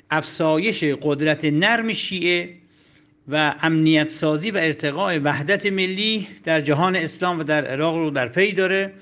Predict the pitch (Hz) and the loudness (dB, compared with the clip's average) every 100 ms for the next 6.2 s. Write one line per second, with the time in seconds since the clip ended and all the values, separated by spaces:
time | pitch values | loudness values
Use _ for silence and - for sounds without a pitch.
0 | - - - - 143 143 143 170 170 165 | -20 -20 -18 -4 0 0 2 0 0 -6
1 | - - 147 135 135 131 123 - _ _ | -20 -12 -2 2 4 2 -2 -8 _ _
2 | _ _ 220 214 202 196 196 190 202 170 | _ _ -4 0 0 0 -2 -2 -2 0
3 | 151 151 175 175 185 165 143 139 135 175 | 0 0 -2 -2 0 0 2 0 -2 -2
4 | 156 135 139 156 202 180 123 139 - 226 | -2 0 0 0 0 -4 -2 -4 -2 -6
5 | 220 175 196 180 180 165 151 151 143 135 | -6 -6 -2 -2 -2 -2 -2 -2 -2 0
6 | 147 160 | 0 0